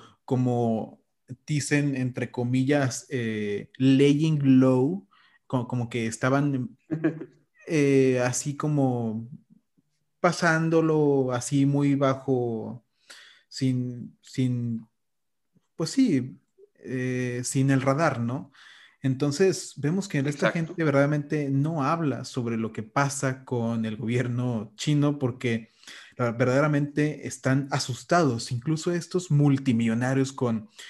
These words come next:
Speaker 1: pues, que mucha gente piensa, "Oye, el dinero trae poder". Pues sí, pero a-, a-, lamentablemente en China, ¿no?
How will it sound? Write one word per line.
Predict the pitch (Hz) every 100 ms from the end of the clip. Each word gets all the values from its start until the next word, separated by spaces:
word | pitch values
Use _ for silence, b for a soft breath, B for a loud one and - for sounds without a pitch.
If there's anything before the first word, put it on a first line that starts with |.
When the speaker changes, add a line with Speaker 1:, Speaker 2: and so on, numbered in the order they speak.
| B
Speaker 1:
pues, | - -
que |
mucha | 135 139
gente | 147 156 151
piensa, | 143 151 147 123
"Oye, | 123 110
el | 110
dinero | 107 120 143
trae | 143 131
poder". | 131 131 127 131 135 b b _ _ _
Pues | 117 -
sí, | - 208 277 294 -
pero | 160 151 147
a-, | 135 - _ b b b _
a-, | 143 139 131 127 127
lamentablemente | 127 127 139 170 170 175
en | 160 139
China, | - 165 196
¿no? | 143 185 196